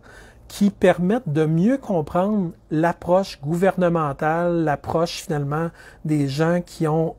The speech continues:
euh, à, finalement qui sont les tenants derrière le narratif officiel, euh, du covid.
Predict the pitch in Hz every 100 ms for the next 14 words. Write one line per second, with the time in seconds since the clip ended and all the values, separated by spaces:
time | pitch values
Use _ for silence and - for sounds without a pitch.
0 | - 143 135 131 127 127 - - - -
1 | 165 - - - _ _ - - - 170
2 | 170 180 - 170 143 - 196 165 165 190
3 | 151 135 143 156 170 - - - 160 151
4 | 165 185 180 156 - 196 196 - - 175
5 | - - - 170 175 156 143 - 147 135
6 | 131 127 120 147 - - 147 143 - 143
7 | 151